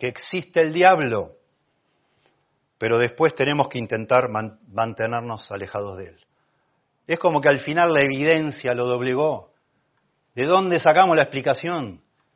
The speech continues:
de la maldad? Tanta maldad, ¿de dónde sale todo eso? Bueno, la Biblia habla muchísimo. El apóstol Pablo dice en Efesios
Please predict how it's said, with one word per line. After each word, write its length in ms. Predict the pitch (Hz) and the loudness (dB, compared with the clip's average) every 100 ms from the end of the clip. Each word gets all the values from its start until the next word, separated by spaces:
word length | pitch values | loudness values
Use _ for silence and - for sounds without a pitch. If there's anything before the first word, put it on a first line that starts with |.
| _ _ _ _ | _ _ _ _
de 120 | 110 | -8
la 80 | 110 | -6
maldad? 460 | 113 117 147 131 - _ _ _ _ _ | -6 -2 0 0 -2 _ _ _ _ _
Tanta 520 | - 196 220 175 - 110 | 4 4 4 -4 -8 -8
maldad, 420 | 104 113 131 95 | -6 -4 -4 -4
¿de 80 | 113 | -6
dónde 240 | 170 139 | -6 -8
sale 280 | - 147 101 | -10 -12 -12
todo 200 | 98 90 | -14 -16
eso? 280 | 87 _ _ _ _ _ _ _ _ _ _ _ _ _ _ _ _ _ _ _ | -20 _ _ _ _ _ _ _ _ _ _ _ _ _ _ _ _ _ _ _
Bueno, 260 | 147 170 | 2 4
la 140 | 143 139 | 6 6
Biblia 300 | 185 160 143 | 6 4 4
habla 200 | 127 120 | 6 2
muchísimo. 600 | 113 - 131 - 92 92 | -2 -10 -12 -12 -14 -10
El 120 | 104 | -6
apóstol 360 | 117 151 135 127 | -4 -4 -4 2
Pablo 240 | 160 139 | 4 4
dice 200 | 151 139 | -2 -6
en 60 | 123 | -10
Efesios 600 | 113 175 - 117 101 | -6 -6 -6 -10 -12